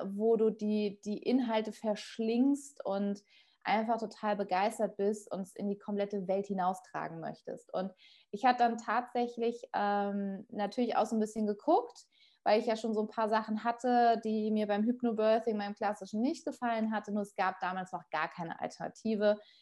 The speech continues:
ähm, was die mentale Geburtsvorbereitung eben anging. Und im Februar zweitausendsechzehn fand wirklich mein erster Kurs statt, ja, mit zwei Paaren.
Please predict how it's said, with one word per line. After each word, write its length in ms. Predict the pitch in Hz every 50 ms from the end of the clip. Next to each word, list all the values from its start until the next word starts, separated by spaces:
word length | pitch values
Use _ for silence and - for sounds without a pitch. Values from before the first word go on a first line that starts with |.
| _ _ _ -
ähm, 240 | - 202 202 202 202
was 180 | 190 196 190 -
die 80 | 208
mentale 460 | 185 185 180 180 - 196 196 190 185
Geburtsvorbereitung 840 | 180 180 196 196 202 - - - 185 180 180 180 175 175 - 180 175
eben 200 | - 175 180 175 -
anging. 600 | - 180 196 202 208 196 175 165 - 247 247 - _ _ - - - _ _ _
Und 280 | - 202 202 208 208 208
im 120 | - 214
Februar 380 | 214 269 285 339 - 294 269 262
zweitausendsechzehn 840 | - - 240 226 214 226 226 233 208 214 226 247 240 - 247 240
fand 160 | 233 226 220 214
wirklich 260 | 240 240 240 247 -
mein 200 | 240 - 220 220 - -
erster 520 | - 214 240 269 302 330 - - - 269 262
Kurs 600 | - - - 262 277 302 311 - - - - _ _ -
statt, 680 | - - - - - - _ - 185 233 - - - - - - - - _ _ -
ja, 280 | 190 185 180 196 233
mit 220 | 220 226 220 220 -
zwei 340 | - - 214 202 220 247 254
Paaren. 840 | 247 - - - 214 214 220 226 202 190 185 196 226 247 247 -